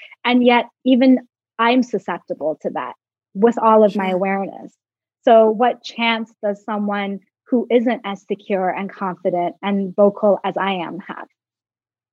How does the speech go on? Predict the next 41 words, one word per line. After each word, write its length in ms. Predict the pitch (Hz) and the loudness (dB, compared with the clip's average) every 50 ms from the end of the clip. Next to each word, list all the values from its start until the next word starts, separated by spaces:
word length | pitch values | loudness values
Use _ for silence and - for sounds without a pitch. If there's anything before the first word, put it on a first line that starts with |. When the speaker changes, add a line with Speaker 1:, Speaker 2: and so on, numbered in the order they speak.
| _ _ - | _ _ -12
Speaker 2:
Yeah, 180 | 139 131 120 - _ _ - | -10 -10 -10 -12 _ _ -10
no. 320 | 170 170 156 147 143 135 _ _ - - - - - - - | -6 -2 -2 -2 -2 -4 _ _ -20 -20 -20 -20 -16 -8 -4
I 60 | 185 | -2
mean, 160 | 202 202 190 190 | -2 -2 0 0
Naz, 260 | 185 180 180 175 175 | 0 0 0 0 -2
I 40 | 160 | -4
mean, 200 | 180 175 165 143 | -4 -4 -6 -6
just 180 | 175 170 - 190 | -8 -8 -4 -4
listening 340 | 190 175 - 202 175 170 165 | -4 -4 -4 -4 -4 -4 -4
to 140 | - - 165 | -6 -4 -6
your 80 | 151 | -6
story, 300 | 143 - - 156 151 147 | -4 -4 -2 0 0 2
I'm 100 | 151 151 | 0 0
sure 200 | 151 - - 160 | -2 -2 0 2
our 100 | 151 139 | 2 2
audience 400 | - 131 151 151 156 151 143 - - | 2 2 2 2 2 0 0 -2 -4
will 100 | 147 147 | -4 -4
agree, 400 | 143 143 147 151 151 147 143 - _ _ _ _ - - _ _ - | -2 -2 -2 0 0 0 0 -2 _ _ _ _ -20 -20 _ _ -10
you 220 | - 160 214 262 | -4 -2 2 4
are 180 | 269 180 151 127 | 4 4 4 2
a 60 | 123 117 | 0 -2
powerhouse. 840 | - - - 165 165 151 131 123 135 123 120 113 - 127 - - - - | -6 -6 -2 0 0 2 0 0 -2 -4 -6 -6 -6 -6 -6 -6 -6 -6
Uh, 100 | 123 - _ _ _ - | -10 -10 _ _ _ 0
there 200 | 170 226 262 247 | 2 4 4 4
is 120 | 175 147 | 2 0
nothing 460 | 170 175 170 160 - - 175 156 151 | -4 -4 -4 -4 -4 -4 -4 -4 -2
you 120 | 147 143 139 | -2 -2 -4
cannot 320 | - - 147 143 123 - | -4 -6 -6 -6 -6 -8
do. 260 | 139 - 143 127 120 113 | -6 -4 -4 -4 -4 -4
And 240 | - 156 160 151 - _ _ | -4 -4 -4 -4 -6 _ _
the 320 | - 160 160 175 170 - 147 | -16 -6 -2 -2 0 0 -2
amount 420 | 165 165 170 202 226 233 - - | -2 -2 0 0 0 -2 -2 -2
of 480 | 165 165 156 151 147 139 143 - _ _ _ _ _ _ _ _ _ _ _ | -2 0 0 0 -2 -2 -6 -12 _ _ _ _ _ _ _ _ _ _ _
fearlessness 920 | - - - - 214 247 277 277 208 156 147 - 165 151 143 143 - - | -20 -16 -8 -4 -2 -2 0 0 0 -2 -2 -2 -4 -4 -4 -4 -4 -4
you 100 | 160 147 | -2 -2
have 180 | 156 151 143 | -2 -2 -4
lived 220 | 147 160 156 147 143 | -4 -4 -4 -4 -4
your 120 | 143 139 | -4 -2
life 340 | 135 139 147 139 127 - - | 0 0 0 -2 -2 -6 -6
with 200 | 131 120 120 - - | -8 -8 -8 -8 -6
is, 500 | 117 147 135 135 131 - - - - | -2 -2 -2 -2 -2 -4 -6 -6 -6